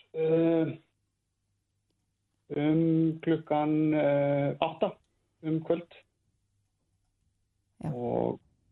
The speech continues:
Speaker 1: ástæðan fyrir, það er kannski önnur mistök sem við gerum, við köllum þær svolítið seint út. En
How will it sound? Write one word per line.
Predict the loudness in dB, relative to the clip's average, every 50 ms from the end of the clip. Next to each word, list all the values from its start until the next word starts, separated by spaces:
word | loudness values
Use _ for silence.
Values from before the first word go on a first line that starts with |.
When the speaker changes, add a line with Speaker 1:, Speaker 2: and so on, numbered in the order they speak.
| _ _ _ _ _
Speaker 1:
ástæðan | -2 -2 -2 -2 -2 -2 0 0 0 0
fyrir, | 0 0 0 2 0 0 -2 -4 -8 -18 _ _ _ _ _ _ _ _ _ -20 -8 -4
það | -2 0 0 0
er | -2 -2
kannski | -4 -4 -4 -2 -2 0
önnur | 2 2 2 2 2
mistök | 2 0 0 -4 -6 -2
sem | -2 0 0
við | 0 0
gerum, | 0 0 0 0 -2
við | -4 -4 -8 _ _ _ -20 -20 _ _
köllum | -4 -4 -2 0 0 0 2
þær | 2 0 -2 -4 -10 _ _ -20 _ _ _ -6
svolítið | -4 -4 -4 -4 -4 -4
seint | -2 -2 -2 -2 -2 -2 -2
út. | -2 -2 -2 -6 -14 -20 _ _ _ _ _ _ _ _ _ _ _ _ _ _ _ _ _ _ _ _ _ _ _ _ _ -20 _ _ _ _ -12
En | -6 -4 -2 0 0 2 2 0 2